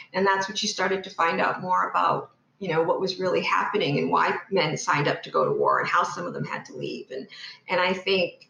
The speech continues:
for her, it was just kind of a, a discovery that she didn't expect to make. And she, it really kind of shook her, because she didn't know who to believe or what to believe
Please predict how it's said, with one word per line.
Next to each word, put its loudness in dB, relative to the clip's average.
for 2
her, 4
it 4
was 0
just -4
kind 0
of 0
a, 0
a -2
discovery 2
that 4
she -2
didn't 2
expect -2
to -6
make. -4
And -4
she, -2
it 0
really 4
kind 2
of 2
shook -2
her, -2
because -4
she -4
didn't 4
know 2
who 4
to 4
believe 0
or 2
what 2
to -12
believe -4